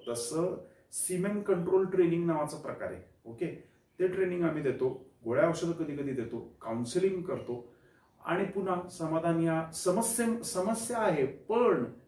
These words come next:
समाधान आपल्याला वाढवायचं आहे, बरोबर की नाही? म्हणजे समस्येकडे दुर्लक्ष करायचं असं नाही, पण समाधान वाढवायचं आहे स्वतःचं आणि बायकोचं किंवा पार्टनरचं. मग हेच तर आम्ही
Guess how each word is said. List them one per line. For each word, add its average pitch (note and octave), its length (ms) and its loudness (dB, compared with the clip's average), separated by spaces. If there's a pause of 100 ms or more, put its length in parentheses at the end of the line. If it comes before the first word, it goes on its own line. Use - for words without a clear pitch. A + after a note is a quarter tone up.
(520)
समाधान F3+ 500 2 (480)
आपल्याला B2+ 300 -6
वाढवायचं F2+ 560 -6
आहे, - 200 -18 (180)
बरोबर D3 220 -6
की C3+ 100 -8
नाही? G2+ 120 -10 (440)
म्हणजे C3 180 -2
समस्येकडे E3 600 0
दुर्लक्ष C#3+ 500 0
करायचं F3+ 400 2
असं F3 180 -2
नाही, D#3 140 -4
पण E3 240 -6
समाधान E3 440 0
वाढवायचं D3 440 0
आहे C3+ 80 -4
स्वतःचं C3+ 380 -4
आणि C#3 260 -4 (400)
बायकोचं B2+ 600 -2
किंवा B2 260 -2
पार्टनरचं. A2 640 -4 (360)
मग D#3 80 -6
हेच E3 320 -4
तर G3 100 0
आम्ही F#3 200 2